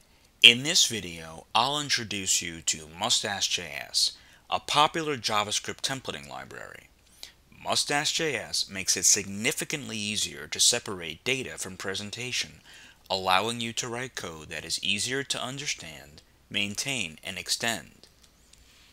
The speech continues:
Over the next several minutes, I'll show you how to download Mustache J S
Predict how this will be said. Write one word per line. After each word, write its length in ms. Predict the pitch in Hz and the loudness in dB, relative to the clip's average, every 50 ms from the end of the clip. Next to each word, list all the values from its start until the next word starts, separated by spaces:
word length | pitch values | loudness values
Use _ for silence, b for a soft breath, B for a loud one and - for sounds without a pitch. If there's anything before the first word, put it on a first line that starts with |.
| B - - | B -2 0
Over 280 | 104 107 110 127 143 | 2 2 2 2 0
the 100 | 147 156 | 0 0
next 300 | 160 156 151 156 - - | -2 -2 -6 -2 0 0
several 320 | - 156 143 139 143 143 143 | 0 0 0 -2 -4 -6 -6
minutes, 480 | 151 151 135 - - - - - B B B B B B B B | -4 -6 -6 -6 -6 -4 -4 -4 B B B B B B B B
I'll 200 | - 143 180 196 | 6 6 6 8
show 240 | - - - 190 165 | 8 6 4 4 2
you 300 | 143 123 117 113 110 107 | 0 0 -2 -2 -2 -2
how 120 | 101 104 92 | -2 -4 -4
to 100 | 87 80 | -4 -4
download 600 | 80 - 98 95 107 127 139 143 143 143 131 123 | -8 -4 -2 0 0 0 0 -2 -2 -2 -2 -2
Mustache 480 | 127 127 131 - - 139 123 120 - | -2 -2 -2 -2 -2 -2 -2 -2 -2
J 280 | - - 143 139 131 104 | -2 -2 -4 -2 -4 -6
S 300 | 62 65 - - - | -6 -4 -2 -2 -2